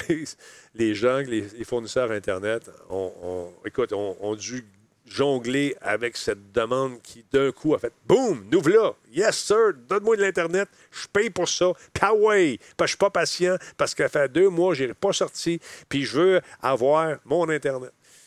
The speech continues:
Mais honnêtement, je pensais que c'était pour planter bien plus que ça. <clears throat>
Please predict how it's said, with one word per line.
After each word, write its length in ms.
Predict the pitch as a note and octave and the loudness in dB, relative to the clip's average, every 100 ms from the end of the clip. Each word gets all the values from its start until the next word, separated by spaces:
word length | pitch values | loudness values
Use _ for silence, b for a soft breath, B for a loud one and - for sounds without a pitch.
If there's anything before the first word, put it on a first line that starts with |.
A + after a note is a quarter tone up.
| b b b b b _ _ _ | b b b b b _ _ _
Mais 140 | G#2 G2 | -4 -2
honnêtement, 440 | A#2+ A#2 A2+ C3+ | -2 -4 -4 -4
je 80 | A2+ | -4
pensais 340 | F#2 F#2 - | -4 -4 -4
que 60 | - | -4
c'était 260 | G2 G#2 | -4 -2
pour 340 | G2+ F#2+ G2+ G2+ | -4 -2 -4 -4
planter 440 | - F#2 F2+ G#2+ | -6 -6 -6 -8
bien 220 | F#2+ A2 | -4 -4
plus 240 | G#2+ G2+ - | -4 -12 -16
que 120 | F2 | -18
ça. 160 | - - _ _ _ _ _ _ _ - | -16 -18 _ _ _ _ _ _ _ -2
<clears throat> 300 | - C#3+ G#2 | 0 0 -4